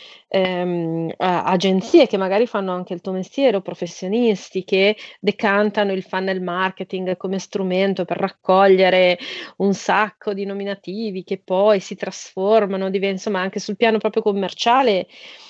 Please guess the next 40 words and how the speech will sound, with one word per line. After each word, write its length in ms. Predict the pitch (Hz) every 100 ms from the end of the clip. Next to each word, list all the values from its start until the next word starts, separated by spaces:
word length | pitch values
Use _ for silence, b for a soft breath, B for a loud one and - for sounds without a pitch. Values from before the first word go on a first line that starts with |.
| B
il 180 | - 220
social 500 | - 220 247 - 196
sta 160 | - 185
diventando 840 | 185 180 185 185 185 196 196 185
anche 320 | 180 185 202 202
un, 140 | 190
un 260 | - 190 185
bacino 460 | 160 - - 285 254
di 80 |
utenza 400 | 185 - 208 247 214
non 140 | 185
indifferente. 960 | 180 180 - - 196 185 180 180 185 180
Allora, 360 | 247 233 196
un 120 | 202 214
conto 360 | - 294 311
è 60 | 233
dire: 540 | 196 202 202 202 202 b b b _
"Mi 120 | 220
hanno 200 | 226 220
messo 360 | 220 220 - 226
like 280 | 208 202
in 80 | 214
cinquantamila". 920 | - 202 190 185 190 180 165 160 165 B B B B 220
Un 140 | - 254
conto 580 | 320 330 349 277 262 - _
è 200 | 233 208
poter 380 | 220 220 233 226
dire 220 | 247 208
che 100 | 202
dei 140 | 196
cinquantamila 720 | - 233 226 226 226 247 226
che 100 | 208
mi 100 | 202
hanno 140 | 190 190
messo 320 | 190 190 262
il 100 | 262
like, 360 | 190 190 202
venticinquemila 800 | 190 185 202 - 220 220 214 240 277
sono 240 | 262 247
finti. 640 | 233 196 160 - 175 156